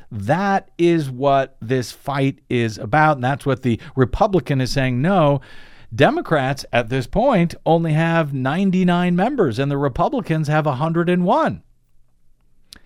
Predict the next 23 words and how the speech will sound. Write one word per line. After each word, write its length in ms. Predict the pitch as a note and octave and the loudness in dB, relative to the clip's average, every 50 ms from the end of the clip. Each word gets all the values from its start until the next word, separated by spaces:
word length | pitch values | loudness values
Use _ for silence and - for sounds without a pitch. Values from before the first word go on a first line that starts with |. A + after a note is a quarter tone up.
| - _ _ _ _ _ _ _ _ _ | -20 _ _ _ _ _ _ _ _ _
at 100 | - D3+ | -2 0
least 220 | D3+ D3+ D3+ - - | 0 0 0 0 0
who 160 | F#3 E3 D#3 | 2 2 2
are 120 | D3+ D3 | 2 2
expected 520 | D3 C3+ - - - - D#3+ - - E3+ D3+ | 0 -2 -4 -6 -4 -4 -4 -2 -2 -2 -2
to 80 | D#3 | -2
participate 680 | C3+ E3+ D3 C3 - A#3 B3 - B3+ E3 D#3 C#3+ C#3+ C3+ | 0 0 -2 -2 -2 -2 -2 -2 -2 0 0 0 0 0
in 220 | - C3+ C#3 C3 | 0 -2 -2 -2
swearing-in 720 | - - - D3 C3+ C3+ C3+ C3+ C3+ C#3+ E3 G3 G#3+ A3 | -4 -6 -6 -4 -4 -2 -2 0 0 0 0 2 2 2
day 320 | D3+ A2 A#2 A#2 A#2 A#2+ C3 - | 0 0 0 0 0 0 0 -2
on 280 | - C3+ C#3 C3+ C3+ C3 | -2 -2 0 0 -2 -4
January 760 | G#2 F#2+ B2 C3 C3 C3 C3+ C3 B2 A#2+ A#2 A2+ A2 A2 A2 | -4 -4 -4 -2 -2 -2 -2 -2 -2 -2 -2 -2 -2 -4 -6
third. 680 | - - - - - F3+ F#3 F#3 D#3+ A#2+ F#2+ - - - - - - - - - - - - - - - - - - - - - - - - - - - _ | -8 -10 -14 -6 -4 -2 0 0 -2 -2 -4 -8 -12 -20 -20 -20 -20 -20 -20 -20 -20 -20 -20 -20 -20 -20 -20 -20 -20 -20 -20 -20 -20 -20 -20 -20 -20 -20 _
So 320 | - - - - F#3+ F3 | -18 0 4 4 4 6
it's 200 | F3+ F#3 D#3+ - - - | 6 4 2 0 -2 2
all 440 | - F#3 A3+ B3 C4+ C4+ C4+ C4 G3+ C#3 | 6 8 8 10 8 8 6 4 2 -2
really 520 | B2 C3 D3+ F3 F#3 F3+ F#3 F#3+ F#3 F3 | -4 -2 2 2 4 4 4 2 2 0
confusing 1040 | - - - D#3+ D3 - - - - - F3+ A3 A#3 F#3+ D3 C3+ A#2+ A2+ A#2+ C3+ - | -2 -2 -2 -2 -2 -2 -4 -8 -6 -2 0 0 0 0 0 0 -2 -2 -2 -4 -4
about 440 | - C#3+ C3 D3 C#3+ C#3+ C#3+ - - | -4 -4 -2 0 0 0 -2 -2 -4
who 260 | - F3 A#3 C4+ C#4 | -2 0 0 2 2
is 240 | G#3 F3 E3 D3 C3+ | 2 0 0 0 -2
in 160 | D3+ C#3 C3+ | -4 -4 -6
charge, 720 | B2 - - C3 A2 G#2+ G2 G2 B2+ E3+ G3 G3 - - | -4 -4 -2 0 0 0 0 -2 -4 -4 -6 -8 -12 -14